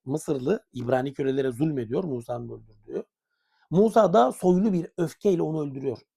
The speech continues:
Lafı oraya getiriyor. Musa kahramanlaştırılıyor. Yaptığı iş ise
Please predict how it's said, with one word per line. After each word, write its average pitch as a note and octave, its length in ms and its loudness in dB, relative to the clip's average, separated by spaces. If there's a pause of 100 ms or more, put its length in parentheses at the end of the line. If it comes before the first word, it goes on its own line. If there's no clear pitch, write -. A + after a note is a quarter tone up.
Lafı C#3+ 200 -2
oraya C#3 180 2
getiriyor. - 360 -12 (1200)
Musa F3 380 6
kahramanlaştırılıyor. C#3+ 1160 0
Yaptığı D#3+ 340 -2
iş C3+ 240 -8
ise G3+ 340 -2